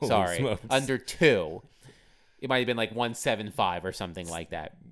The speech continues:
Speaker 2: Which is basically where Saros is at right now.
Speaker 1: So he, he had an incredible second half of the season.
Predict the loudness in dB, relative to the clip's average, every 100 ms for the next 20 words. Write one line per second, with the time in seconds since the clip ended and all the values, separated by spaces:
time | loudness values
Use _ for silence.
0 | -18 -14 -10 -4 2 2 2 4 6 4
1 | 2 0 0 -2 -4 -4 -6 -8 -4 2
2 | 2 2 0 -2 -4 -4 -4 -6 0 0
3 | 0 -6 -10 -8 -8 -4 2 4 4 0
4 | -2 -6 _ -4 0 2 0 2 2 0
5 | -4 -4 -4 -6 -6 -10 -12